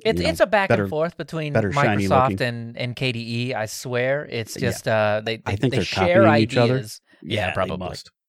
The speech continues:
Speaker 2: Same people working on it or something. I'm not sure.
Speaker 1: <laughs> That,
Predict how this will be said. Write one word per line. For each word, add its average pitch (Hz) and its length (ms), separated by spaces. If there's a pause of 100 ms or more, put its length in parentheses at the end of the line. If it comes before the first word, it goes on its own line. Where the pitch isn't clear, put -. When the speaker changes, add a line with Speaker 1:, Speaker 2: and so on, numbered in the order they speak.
(600)
Speaker 2:
Same 127 280
people 107 260
working 90 280
on 82 120
it 82 120
or 82 60
something. 90 380
I'm 95 140
not 90 140
sure. 90 260
Speaker 1:
<laughs> - 40 (600)
That, 269 380